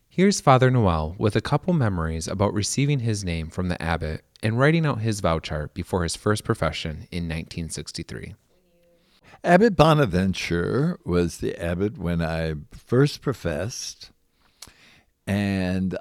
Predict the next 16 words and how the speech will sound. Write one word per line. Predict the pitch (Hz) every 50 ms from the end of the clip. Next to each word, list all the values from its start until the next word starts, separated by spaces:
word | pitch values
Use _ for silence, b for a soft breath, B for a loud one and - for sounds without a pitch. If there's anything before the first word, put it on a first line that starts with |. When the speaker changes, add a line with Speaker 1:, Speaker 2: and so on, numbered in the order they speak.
| - _ _ _ -
Speaker 2:
in | 123 120 117
that | 104 143 151 185 220 247 226 -
time, | - - 104 101 92 85 76 73 76 82 92 101 110 113 b b b b b _ _ - - b b b b b b b b b
a | - 110 113 101
profession | - 104 104 - - 139 147 156 - - - 147 139 127 120
was, | 110 107 107 104 98 - -
like, | 101 95 92 92 95 87 - 98
at | 92 82 - _ - - - - - _ -
maybe | - 90 92 85 92 87
nine | 82 87 87 92 92
thirty, | - - 101 92 85 82
ten | - - 107 107 95
o'clock | 85 - 95 95 90 - -
in | 85 76
the | 71
morning. | 78 92 107 117 104 78 69 69 76 101 110 143